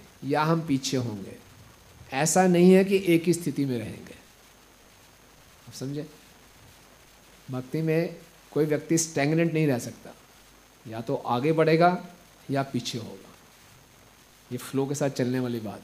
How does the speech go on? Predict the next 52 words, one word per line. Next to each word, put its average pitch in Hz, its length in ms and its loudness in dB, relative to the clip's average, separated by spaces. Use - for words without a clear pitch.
है। 113 180 -18
अगर 113 100 -6
आप 127 180 -6
आगे 131 200 -4
नहीं 135 220 0
बढ़ 151 160 2
रहे 143 100 0
हैं 160 120 -4
तो 151 80 -6
निश्चित 143 200 -4
रूप 139 80 -8
से 147 60 -4
पीछे 127 360 -4
हो 107 140 -8
रहे - 140 -16
हैं। - 120 -20
तो 127 60 -6
अगर 151 140 4
आप 156 140 4
लेजीनेस 165 400 6
दिखा 170 260 6
रहे 170 120 4
हैं, 170 100 0
"ठीक 170 280 2
है 160 300 2
चलने 151 280 -2
दो 151 120 2
जैसा 143 240 0
चल 131 260 -4
रहा 131 80 -4
है", 131 180 -8
इसका 139 260 -6
मतलब 139 140 -2
हम 151 120 -4
आगे 123 300 -2
नहीं 160 180 4
बढ़ 120 160 -2
रहे, 127 220 -6
हम 127 160 -4
पीछे 120 320 -4
हो 107 60 -6
रहे 95 240 -16
हैं। - 100 -20
तो 113 60 -10
उसको 131 160 -8
तुरंत 139 300 -2
त्यागना 110 340 -6
चाहिए। - 220 -18
ये - 440 -20
आलस 120 640 -6
के 127 60 -6
कारण 117 380 -4